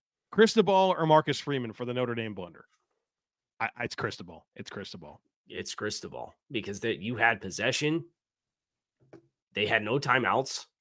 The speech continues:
Speaker 1: Right. The game was won.
Speaker 2: All, all you had to do was not run a play.
Speaker 1: Or as Kyle Crabb would say, "The game was won." They won the
Speaker 2: Won.
Speaker 1: game.
Speaker 2: They won the game. They won the game. Um,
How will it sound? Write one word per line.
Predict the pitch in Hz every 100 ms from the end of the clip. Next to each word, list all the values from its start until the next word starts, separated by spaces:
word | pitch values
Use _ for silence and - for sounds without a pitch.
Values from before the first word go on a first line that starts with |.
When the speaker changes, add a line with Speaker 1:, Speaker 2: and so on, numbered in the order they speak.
| _ _ _
Speaker 1:
Right. | 127 117 -
The | 143
game | 180 226 226
was | 196 175
won. | 120 127 185 185 175
Speaker 2:
All, | 117 - _ _ -
all | 117 147
you | 160 151
had | 147 139
to |
do | 127 139
was | 127 104
not | 104 104 113 117 -
run | 113 107
a |
play. | - 98 80 - _ _ - -
Speaker 1:
Or | 139
as | 139
Kyle | 165 151
Crabb | 139 147 131
would | 127
say, | 123 - - _ _ _ _ _
"The | 143
game | 175 202
was | 185 147
won." | 147 214 190 139 95 - _ -
They | 160
won | 151 185 214
the | 208
Speaker 2:
Won. | 196
Speaker 1:
game. | 202 165 117
Speaker 2:
They |
won | 117 139 156 151
the | 139
game. | 123 95 73 _
They | -
won | 101 113
the | 98
game. | 73 - _ _ _ _ _ _ _ _ _ _ _ -
Um, | 131 131 123 113 113